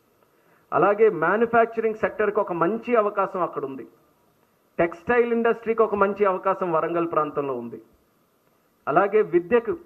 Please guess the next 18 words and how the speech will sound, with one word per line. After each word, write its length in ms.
ఉమ్మడి 440
ఆంధ్రప్రదేశ్ 760
రాష్ట్రంలోనే 600
ఆ 140
రోజుల 280
నుంచి 200
వరంగల్ 440
అనంటే 340
విద్యకు 480
ఒక 280
ప్రధానమైనటువంటి 920
కేంద్రం 440
వరంగల్ 380
నగరం. 280
అటువంటిది 540
మన 220
ఎయిర్‌పోర్ట్ 580
కానీ, 300